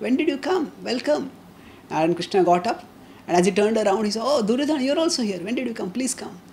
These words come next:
And then he greeted both of them. <coughs> And after initial greetings, he asked,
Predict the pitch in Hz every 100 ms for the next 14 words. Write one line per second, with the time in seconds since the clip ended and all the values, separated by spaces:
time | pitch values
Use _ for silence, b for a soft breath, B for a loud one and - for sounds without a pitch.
0 | B B B - 175 180 180 165 156 196
1 | 165 170 170 156 156 165 - B B 185
2 | 180 B B - - - - - - -
3 | 190 180 185 175 175 180 160 180 190 175
4 | 185 175 180